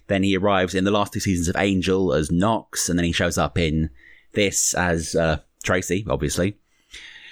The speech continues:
Then you notice he's conspicuously absent from Dollhouse. He doesn't show up there. Now,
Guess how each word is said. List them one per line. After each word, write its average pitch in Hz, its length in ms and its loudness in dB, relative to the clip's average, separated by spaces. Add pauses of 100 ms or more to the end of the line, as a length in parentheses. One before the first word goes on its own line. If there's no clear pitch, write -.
(140)
Then 175 140 0
you 170 80 2
notice 135 520 0 (580)
he's 131 320 0
conspicuously 151 800 0
absent 135 560 -2 (160)
from 98 200 0
Dollhouse. 85 680 0 (340)
He 104 120 0
doesn't 107 180 -2
show 95 180 2
up 71 140 -2
there. 69 140 -2
Now, 80 260 0